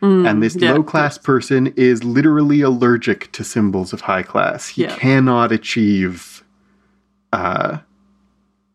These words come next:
Speaker 2: this high-class position. There's nothing he can do that can achieve it, and it makes him, it, it, you know, his body rejects these symbols of privilege.
Speaker 1: Or is it saying that your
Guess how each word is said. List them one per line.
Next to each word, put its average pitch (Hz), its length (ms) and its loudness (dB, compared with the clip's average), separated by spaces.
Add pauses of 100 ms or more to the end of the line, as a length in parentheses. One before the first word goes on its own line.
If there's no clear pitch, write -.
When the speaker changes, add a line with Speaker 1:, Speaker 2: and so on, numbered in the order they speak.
(120)
Speaker 2:
this 117 180 -2
high-class 98 460 -4
position. 92 520 -2
There's 95 200 0
nothing 117 420 0
he 104 100 -6
can 104 180 -2
do 123 220 2
that 117 100 0
can 113 160 0
achieve 101 380 -2
it, 101 120 0
and 95 160 -2
it 104 80 0
makes 104 340 -2
him, 95 440 -2
it, 113 180 -2 (140)
it, 98 300 -2
you 110 100 0
know, 92 140 0
his 107 100 -4
body 110 400 -2
rejects 107 880 -4 (880)
these 98 180 0
symbols 92 500 -2
of 98 120 -6
privilege. 98 760 -6 (200)
Speaker 1:
Or 220 140 2
is 196 140 -2
it - 160 -6
saying 185 380 2
that 180 480 -2 (480)
your 170 720 0